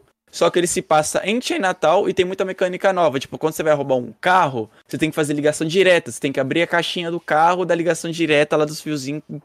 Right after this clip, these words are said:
e colocar. Tipo, é muito da hora. E foi um dos poucos G T A do P S P que eu zerei.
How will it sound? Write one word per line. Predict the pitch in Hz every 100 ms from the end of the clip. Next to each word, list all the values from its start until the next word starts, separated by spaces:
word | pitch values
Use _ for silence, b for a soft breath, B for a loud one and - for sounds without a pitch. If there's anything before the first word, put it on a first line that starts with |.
| -
e | 147
colocar. | 165 165 160 185 151 b _ _ _ _ _ _ -
Tipo, | 160 170 -
é | 175
muito | 185 208 240 226
da | 196 196
hora. | 170 139 117
E | 123
foi | 170 160
um | 165
dos | 190 185 -
poucos | - 175 208 190
G | 180
T | 165
A | 151
do | 147 170
P | 170
S | -
P | 165
que | - 160
eu | 160
zerei. | 165 185 160